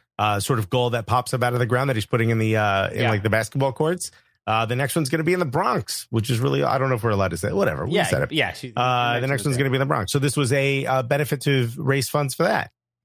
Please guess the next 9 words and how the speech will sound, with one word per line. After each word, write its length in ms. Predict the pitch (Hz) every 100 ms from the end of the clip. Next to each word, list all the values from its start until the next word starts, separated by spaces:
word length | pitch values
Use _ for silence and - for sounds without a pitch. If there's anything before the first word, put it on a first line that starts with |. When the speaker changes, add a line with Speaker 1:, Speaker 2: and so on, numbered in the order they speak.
| _ _
Speaker 1:
which 100 | 127
is 80 | 110
really 200 | 143 175
dope. 340 | 175 240 - _ _ _ - 104
Speaker 2:
Right, 260 | 120 113
right. 260 | 117 104 -
So 200 | 139 127
the, 320 | 127 123 123
um, 500 | 127 120 120 113 107